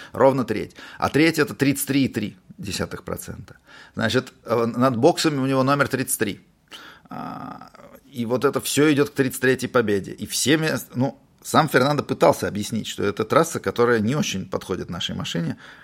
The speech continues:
особенно с изменением. То есть вот это последний <laughs> поворот быстрый, как ни парадоксально, он ещё больше позволил Red Bull'у оторваться от всех остальных.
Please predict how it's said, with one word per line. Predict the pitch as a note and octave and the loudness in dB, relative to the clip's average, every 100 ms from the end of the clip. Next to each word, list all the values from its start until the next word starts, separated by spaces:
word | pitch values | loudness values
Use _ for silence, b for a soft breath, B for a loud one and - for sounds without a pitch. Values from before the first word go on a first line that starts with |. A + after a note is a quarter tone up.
| B - | B -6
особенно | G2+ - D#3 C#3+ A#2+ | -2 6 6 6 -2
с | - | -2
изменением. | A2+ B2+ G#2+ - | -2 0 -2 -4
То | |
есть | G2+ B B B | -6 B B B
вот | A#2 | 0
это | C#3 B2+ A#2+ - _ _ _ _ _ _ - | 2 2 0 -4 _ _ _ _ _ _ 0
последний | - C3+ D3 C3 C3 E3+ | 4 4 4 4 2 0
<laughs> | C#3 | 2
поворот | C#3 C3 D3+ G#3+ | 4 6 6 6
быстрый, | D#3+ C3 A2 | 2 0 0
как | G#2+ A#2+ | 0 2
ни | B2+ | 2
парадоксально, | C3+ C3+ C3+ F3 G3+ E3 | 4 4 4 6 6 6
он | B2+ A#2+ | 2 0
ещё | C3+ E3+ - - F#3 | -2 -2 2 6 6
больше | C3+ A#2+ - G#2 | 6 2 -2 -2
позволил | A2 G#2 A#2+ G#2+ G2 | 0 0 0 0 0
Red | G2 A2 | 0 0
Bull'у | A#2 C3 | 0 2
оторваться | A2 A2 A2+ A2+ - | 4 4 4 4 2
от | F#2+ | -2
всех | - G#2+ | -4 -4
остальных. | G2+ - A2 G#2+ | -2 -2 -2 -4